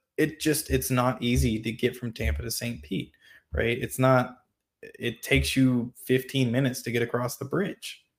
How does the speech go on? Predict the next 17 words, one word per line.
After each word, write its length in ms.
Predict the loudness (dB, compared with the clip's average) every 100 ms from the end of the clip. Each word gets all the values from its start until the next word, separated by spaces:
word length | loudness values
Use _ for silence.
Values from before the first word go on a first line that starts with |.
| _ _
That's 160 | -4 0
how 120 | 2
big 240 | 4 4
the 60 | 2
bay 180 | 0 -2
is. 280 | -2 -2 -2 2
So 320 | 6 6 4 -6 -14 -18 -20 _ _ _
that's 240 | 8 8 8
one 200 | 6 6
thing. 320 | 4 2 -2 _
It's 220 | 2 4
a 80 | 4
pain 580 | 2 0 4 6 6 4
to 120 | 0 -4 -2
get 400 | 4 6 6 0 _ _ 0
from 380 | 6 6 6
Tampa. 560 | 0 0 0 0 -2 -4